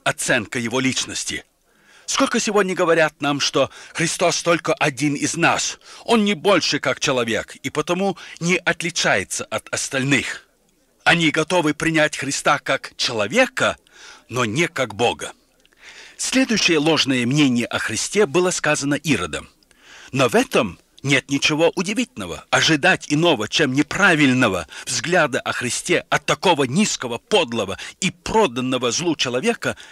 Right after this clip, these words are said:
нельзя было. И тем не менее, в его словах мы тоже слышим эхо чудной истины о том, кем был Иисус Христос. Услышав о деяниях Христовых,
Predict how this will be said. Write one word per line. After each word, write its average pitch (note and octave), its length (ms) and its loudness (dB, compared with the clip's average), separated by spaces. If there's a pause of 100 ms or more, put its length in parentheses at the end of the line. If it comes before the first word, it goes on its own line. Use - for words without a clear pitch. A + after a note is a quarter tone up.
нельзя F3 360 2
было. F2+ 260 -4 (180)
И E3 140 -2
тем B3+ 380 2
не A#3+ 100 2
менее, C3 480 2 (180)
в - 60 -16
его C3 380 2
словах E3+ 540 2 (200)
мы D#3 160 4
тоже A3 400 2
слышим F#3 600 0
эхо F3 420 0
чудной A3+ 420 0
истины G2+ 640 -4 (360)
о A2 100 0
том, A#2 340 0 (280)
кем B2 300 0
был A#2 260 -4 (240)
Иисус B2+ 340 -6
Христос. - 560 -4 (640)
Услышав A#3+ 580 0
о G3 100 2
деяниях E3 460 -2
Христовых, G#2 680 -6